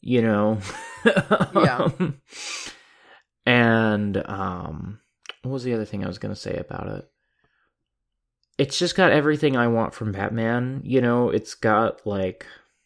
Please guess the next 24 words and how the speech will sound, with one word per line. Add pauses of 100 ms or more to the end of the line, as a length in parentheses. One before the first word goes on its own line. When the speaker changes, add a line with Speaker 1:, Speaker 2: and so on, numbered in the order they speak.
(1800)
Speaker 1:
it's
got
Bruce,
like, (200)
standing
around
brooding
about
how (400)
he's
conscripted
all
these
children
into
his
war
against
crime
over
the
years,
and,
um,